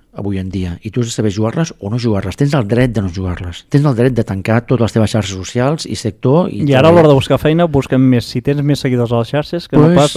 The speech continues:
Speaker 2: el teu
Speaker 1: és,
Speaker 2: portfoli.
Speaker 1: és part del joc. I això s'ha d'acceptar. O sigui, el que no podem fer mai com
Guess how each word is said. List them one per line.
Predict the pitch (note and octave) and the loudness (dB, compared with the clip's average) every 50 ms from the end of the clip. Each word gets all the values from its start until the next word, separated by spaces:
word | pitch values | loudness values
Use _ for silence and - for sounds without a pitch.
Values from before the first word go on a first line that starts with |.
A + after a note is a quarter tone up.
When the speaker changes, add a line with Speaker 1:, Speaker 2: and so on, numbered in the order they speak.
| - D3+ | 0 0
Speaker 2:
el | C3+ A#2+ | 0 2
teu | D#3 - D3+ D3 | 4 2 2 4
Speaker 1:
és, | C3 | 2
Speaker 2:
portfoli. | C3 B2+ - - G#2+ G2+ G2 F#2+ F#2 - | 0 0 0 -2 -4 -4 -4 -4 -6 -6
Speaker 1:
és | - C#3+ - | -6 -6 -4
part | - D#3+ D#3 C#3+ | -2 -4 -2 0
del | C#3 A#2+ G2+ | -2 -2 -2
joc. | A#2+ C#3 C3+ - - _ _ _ _ _ _ _ - | -2 -4 -6 -6 -12 _ _ _ _ _ _ _ -2
I | A#2 A#2 G#2+ | 0 0 0
això | - - D3 D#3+ E3 D#3+ | 2 2 2 2 0 -2
s'ha | - - D3 | -2 0 0
d'acceptar. | D3 D#3 D3 - - - - - D3+ C#3+ | 0 0 0 -2 -6 -8 -2 0 0 0
O | A#2 - | 0 0
sigui, | - A#2 | -4 -4
el | G2+ | -2
que | B2 | -2
no | B2+ D3 | -2 0
podem | D3 E3+ D#3 C#3+ B2 | 0 0 0 0 -2
fer | - A#2 G#2 | -2 -2 -2
mai | A#2+ B2+ A#2+ A2+ A2 | 0 0 0 0 -2
com | - A#2+ G#2 | -4 -6 -6